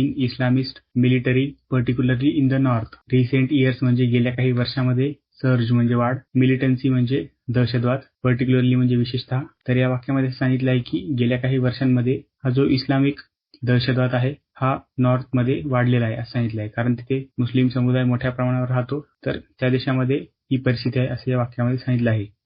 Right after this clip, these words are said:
पुढचं वाक्य पाहूया. The two major Islamist groups, Boko Haram and Islamic State West Africa Province, याचा शॉर्ट फॉर्म दिला आहे आयएसडब्ल्यूएपी, operate mostly in the northeast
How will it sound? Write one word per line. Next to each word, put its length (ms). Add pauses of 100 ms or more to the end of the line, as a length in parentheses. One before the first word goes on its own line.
पुढचं 200
वाक्य 200
पाहूया. 280 (220)
The 40 (100)
two 120
major 280 (120)
Islamist 520 (140)
groups, 280 (440)
Boko 280
Haram 300 (300)
and 180 (120)
Islamic 400
State 360 (320)
West 260
Africa 360 (120)
Province, 380 (300)
याचा 180
शॉर्ट 260
फॉर्म 140
दिला 180
आहे 100 (240)
आयएसडब्ल्यूएपी, 880 (200)
operate 500
mostly 360 (200)
in 180
the 100 (280)
northeast 480